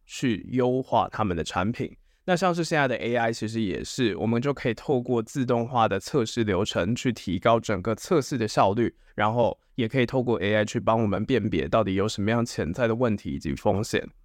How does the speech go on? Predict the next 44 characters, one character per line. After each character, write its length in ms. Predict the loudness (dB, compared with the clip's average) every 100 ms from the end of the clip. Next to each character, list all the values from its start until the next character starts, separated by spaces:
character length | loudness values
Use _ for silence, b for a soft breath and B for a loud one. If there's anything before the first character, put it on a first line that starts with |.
| b b b b b b _ _
也 320 | 2 4 2 0
因 280 | 2 4
为 180 | 4 4
这 240 | 2 2 4
样 240 | 2 -2
子， 180 | -4 -6
所 200 | 0 0
以 100 | 0
其 320 | -2 -2 -2
实 480 | -4 -8 -8 -8 -12
相 320 | 0 2 4 4
较 180 | 2
于 100 | 2
过 300 | 0 -2 -2
去， 340 | -4 -4 -6 -6
速 360 | -4 4 4 4
度 280 | 0 0 0
就 200 | -4 -4
是 200 | -4 -6
一 200 | -4 -2
个 320 | 2 0 0
让 200 | 2 2
我 60 | 2
们 220 | 2 0
成 360 | -4 -2 -2 2
功 300 | 2 2 0
和 240 | -2 -2
持 380 | -4 -4 -2 -2
续 180 | 2 2
维 220 | 2 0
持 200 | 0 -2
产 300 | -2 0 0
品 220 | -2 -4
卓 260 | -2 0 4
越 180 | 4
的 280 | 2 0 -2
一 100 | -2
个 180 | 0 0
非 300 | 0 0 0
常 260 | 0 -4 0
大 200 | 2 2
的 120 | -4
关 320 | 0 0 0
键。 200 | -2 -4